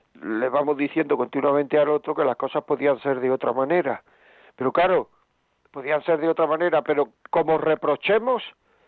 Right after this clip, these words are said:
eso lleva a la liquidez, eso lleva a, a, a, pues, a, a, es que la verdad hay que, hay que presentarla con alegría, con amor,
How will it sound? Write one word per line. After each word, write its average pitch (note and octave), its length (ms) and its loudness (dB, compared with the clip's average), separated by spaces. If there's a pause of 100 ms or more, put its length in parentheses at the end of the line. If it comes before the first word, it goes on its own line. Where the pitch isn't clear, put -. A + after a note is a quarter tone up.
(380)
eso F#3 480 -2
lleva F3+ 580 0 (120)
a C3+ 120 0
la C3 140 0
liquidez, B2 520 -2 (420)
eso D3+ 320 0
lleva F3+ 580 0
a, C3 360 -2 (920)
a, D3 260 2
a, C3+ 340 -2 (920)
pues, C3+ 200 -4 (480)
a, - 80 0 (140)
a, - 120 -2 (200)
es - 160 -4
que G#3+ 120 0
la G3 120 4
verdad D#3 280 0
hay G3+ 100 0
que, G#3+ 160 0
hay E3 300 0
que F3+ 340 -2 (160)
presentarla E3+ 720 0
con D3 200 -2
alegría, C#3 720 0 (800)
con D#3 180 0
amor, D#3+ 500 0